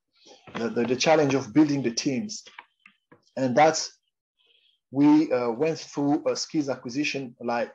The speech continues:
or through conferences, congresses, international congresses, and trainings, uh, international workshop and webinars.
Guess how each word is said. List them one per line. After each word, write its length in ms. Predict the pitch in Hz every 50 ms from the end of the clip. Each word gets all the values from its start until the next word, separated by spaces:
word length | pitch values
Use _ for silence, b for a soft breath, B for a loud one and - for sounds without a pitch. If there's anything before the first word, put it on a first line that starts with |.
| _
or 220 | - 120 113 110 120
through 300 | - - - 151 143 135
conferences, 600 | 139 143 139 131 - 147 139 123 127 135 131 123
congresses, 540 | - 139 139 139 139 135 131 - 127 120 120
international 480 | 123 117 131 131 131 120 - 123 117 117
congresses, 500 | 123 131 127 123 120 - 127 123 120 117
and 180 | 104 98 98 - B B B B B B B B B
trainings, 560 | - - 147 151 151 147 147 147 139 131 -
uh, 300 | 123 120 113 113 113 113 127
international 460 | 139 135 - 143 139 131 - 127 120
workshop 400 | 127 139 135 - - 139 127 -
and 120 | 117 113
webinars. 440 | 117 131 131 135 120 117 113 113 117